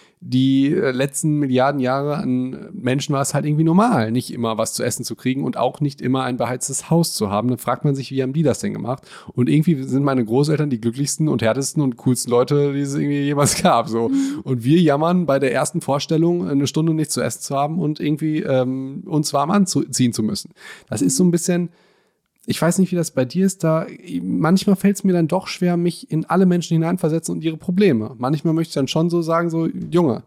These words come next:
Speaker 1: also, ich kann's schon nicht so richtig nachvollziehen. Weißt du, was ich meine?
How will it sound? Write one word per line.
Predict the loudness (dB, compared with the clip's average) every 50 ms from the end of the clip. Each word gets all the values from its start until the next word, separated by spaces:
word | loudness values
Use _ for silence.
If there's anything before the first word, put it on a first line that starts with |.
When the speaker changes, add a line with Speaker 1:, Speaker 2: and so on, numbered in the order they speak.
| _ _ _ _ _ _ _ _ _ _ _ _ -4
Speaker 1:
also, | 0 0 2 2 2 2 2 2 0 -2 -4 -10 -18 -20 -20 _ _ _ _ _ -18 -18 -18 -18 -20 _ -20 -20 -20 _ _
ich | -12 -10
kann's | -4 0 0 0 2
schon | 2 2 4
nicht | 4 4 2
so | 0 -2
richtig | -4 -2 -4 -4 -4 -4 -6 -4
nachvollziehen. | -6 -8 -8 -10 -14 -12 -10 -10 -10 -12 -12 -14 _
Weißt | -4 -4 -2 -2
du, | -2
was | -4
ich | -2 -2
meine? | -2 0 2 0 0 -2